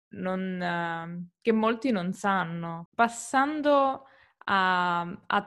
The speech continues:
te, tu come le organizzi le tue giornate?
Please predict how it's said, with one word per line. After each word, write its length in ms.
te, 460
tu 180
come 280
le 140
organizzi 1080
le 200
tue 280
giornate? 1000